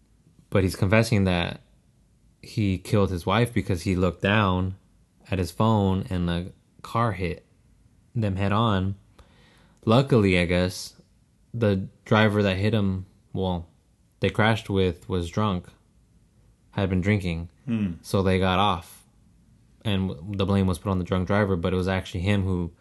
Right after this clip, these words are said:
Speaker 1: looked down. If, if he had not looked down, he would have probably seen the car.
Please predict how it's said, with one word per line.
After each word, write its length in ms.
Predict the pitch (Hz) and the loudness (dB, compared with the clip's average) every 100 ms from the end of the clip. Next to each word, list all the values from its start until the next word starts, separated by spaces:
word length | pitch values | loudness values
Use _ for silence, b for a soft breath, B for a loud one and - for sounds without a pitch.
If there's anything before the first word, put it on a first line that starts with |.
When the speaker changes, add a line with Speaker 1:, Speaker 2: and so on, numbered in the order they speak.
| b - | b -4
Speaker 1:
looked 260 | 101 95 - | 0 0 0
down. 320 | 104 107 98 | 0 2 0
If, 220 | 92 - 117 - | -2 -6 -12 -4
if 140 | 107 | -2
he 80 | 110 | 0
had 140 | 98 | 0
not 200 | 95 95 | 0 -2
looked 180 | - 90 | -4 -4
down, 220 | 104 104 | -4 -2
he 60 | 95 | -2
would 220 | 92 90 | -2 -2
have 120 | 90 | -4
probably 260 | - 90 - | -6 -8 -8
seen 160 | - 98 | -8 -8
the 80 | |
car. 360 | 87 113 104 90 | -6 -6 -6 -8